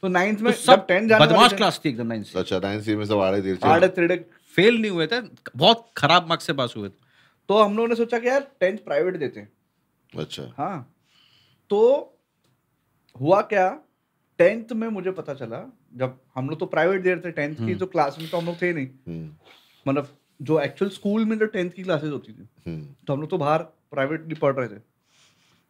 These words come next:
Speaker 1: तो मतलब बता रहा हूँ जो इम्पैक्ट है वो,
Speaker 2: हम्म।
Speaker 1: <laughs> हमारी हरकत होगा। तो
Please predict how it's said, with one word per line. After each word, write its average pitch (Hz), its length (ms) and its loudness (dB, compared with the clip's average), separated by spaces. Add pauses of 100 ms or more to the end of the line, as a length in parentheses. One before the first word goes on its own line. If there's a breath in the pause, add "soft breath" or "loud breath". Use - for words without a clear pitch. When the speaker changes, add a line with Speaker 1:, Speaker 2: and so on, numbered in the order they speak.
Speaker 1:
तो 160 80 -4
मतलब 170 200 0
बता 175 160 4
रहा 202 100 4
हूँ 226 80 0
जो 220 80 6
इम्पैक्ट 185 440 0
है 170 80 6
वो, 139 200 -6 (200)
Speaker 2:
हम्म। 110 480 -2
Speaker 1:
<laughs> 226 320 4
हमारी 175 360 2
हरकत 185 400 2
होगा। 160 280 0 (840 soft breath)
तो - 260 -6